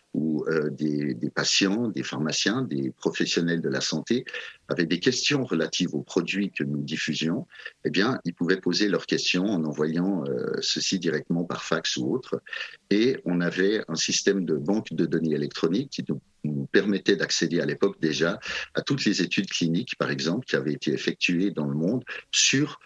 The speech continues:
le produit et de pouvoir diffuser les résultats. Ça, c'était le premier point.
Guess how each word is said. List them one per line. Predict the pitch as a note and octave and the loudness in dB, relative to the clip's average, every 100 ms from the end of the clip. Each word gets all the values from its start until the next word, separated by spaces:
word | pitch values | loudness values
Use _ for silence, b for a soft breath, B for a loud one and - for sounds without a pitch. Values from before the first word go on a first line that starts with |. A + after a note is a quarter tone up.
| - - | -10 -2
le | E2+ | -2
produit | - F2 D2+ F#2 C#3+ - | 2 0 2 0 0 2
et | G2+ G#2 - | 2 2 -2
de | E2+ | -4
pouvoir | - - G#2+ F2 | -2 0 0 0
diffuser | D#2+ D#2+ F2 F#2+ | -2 -2 0 2
les | F2+ | 2
résultats. | D#2+ D2+ D2 - A#1+ | 2 0 -2 -4 -2
Ça, | - D#2 | 0 0
c'était | - F2 | 0 -2
le | D#2+ | 0
premier | E2 D#2+ D#2 | 0 0 -2
point. | - | -4